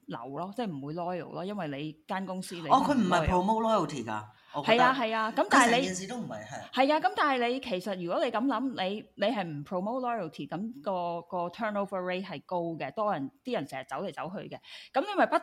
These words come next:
Speaker 1: 斷要 train 人咯，噉你咪其實嘥咗好多公司嘅資源咯。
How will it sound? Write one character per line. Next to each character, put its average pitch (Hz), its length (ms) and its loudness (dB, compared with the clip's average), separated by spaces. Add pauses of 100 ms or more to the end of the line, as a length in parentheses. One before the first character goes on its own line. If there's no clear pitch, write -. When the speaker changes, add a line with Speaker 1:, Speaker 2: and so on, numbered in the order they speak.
Speaker 1:
斷 202 160 2
要 190 80 -2
train 226 340 -2
人 165 160 -6
咯， 180 220 -8
噉 220 80 -2
你 359 160 -2
咪 214 80 2
其 180 160 -6
實 170 140 -6
嘥 262 340 -2
咗 240 100 0
好 190 140 -4
多 220 100 -6
公 220 200 -6
司 226 100 -10
嘅 190 120 -4
資 196 300 -10
源 127 120 -12
咯。 151 160 -12